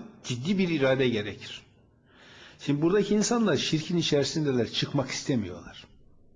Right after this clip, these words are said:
Çıkmak isterlerse,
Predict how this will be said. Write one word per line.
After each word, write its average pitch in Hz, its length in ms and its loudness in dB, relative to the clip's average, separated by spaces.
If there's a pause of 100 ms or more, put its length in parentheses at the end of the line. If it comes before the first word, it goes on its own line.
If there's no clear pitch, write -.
(2250)
Çıkmak 127 400 0
isterlerse, 143 800 0